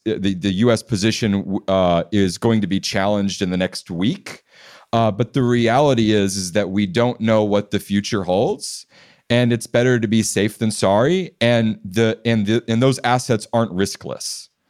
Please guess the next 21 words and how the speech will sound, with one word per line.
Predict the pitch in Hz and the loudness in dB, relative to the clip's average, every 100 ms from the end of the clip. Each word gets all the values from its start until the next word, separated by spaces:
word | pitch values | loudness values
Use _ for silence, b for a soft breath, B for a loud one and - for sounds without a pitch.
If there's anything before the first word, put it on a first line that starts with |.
| b b b b | b b b b
And | 113 113 117 113 101 - | 0 2 4 2 0 -4
it | 127 | -4
seems | - 185 196 165 | 0 0 0 0
to | 139 | -2
me | 143 135 | 0 2
that | 110 - | 0 -4
to | 110 | -6
protect | 117 - 110 | -4 -2 -4
future | - 117 113 | -2 -4 -4
generations | 107 107 107 95 110 175 202 226 - _ b b - | -2 0 0 0 -2 -4 -8 -10 -12 _ b b -2
and | 131 196 | 0 0
to | 214 | -2
protect | - 185 - 143 - | -2 -4 0 -2 -2
the | 120 | -2
U | 110 127 | 2 4
S's | 127 127 117 | 2 0 -8
position | - 101 98 104 190 214 214 - B B | -4 -2 -2 -2 -2 -2 -6 -12 B B
in | 131 | 0
the | 127 | 0
world | 107 113 110 | 2 2 2
economy, | 107 101 104 139 190 208 202 | 0 0 0 2 0 -2 -6